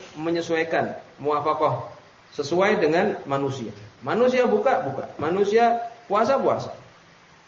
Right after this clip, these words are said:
Wa anal munfarid bima'rifi-, bima'rifati yaumil id, orang yang menyendiri tentang hari id, bi ru'yah, terhadap ru'yah, yajib alaihi muwafaqah ghairihi. Harus mengikuti, ya, orang yang lain. Ya, demikian.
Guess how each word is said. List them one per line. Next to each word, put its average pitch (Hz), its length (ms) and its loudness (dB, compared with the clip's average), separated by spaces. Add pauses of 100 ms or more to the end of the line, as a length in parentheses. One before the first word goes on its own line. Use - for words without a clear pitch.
(480)
Wa 117 80 2
anal 175 240 4
munfarid 185 320 2
bima'rifi-, 180 640 2
bima'rifati 175 640 2
yaumil 170 240 2
id, 214 200 2 (360)
orang 170 240 4
yang 170 100 2
menyendiri 180 840 4
tentang 160 560 -2
hari 160 240 2
id, 196 200 2 (800)
bi - 80 2
ru'yah, 185 460 4
terhadap 156 240 2
ru'yah, 175 320 2
yajib 214 400 4
alaihi 185 240 4
muwafaqah 175 560 2
ghairihi. 139 400 2
Harus 160 240 0
mengikuti, 147 400 -4 (720)
ya, 127 480 -2 (400)
orang 120 240 0
yang 104 160 -4
lain. 95 240 -10 (1600)
Ya, 117 160 -2
demikian. 101 400 -12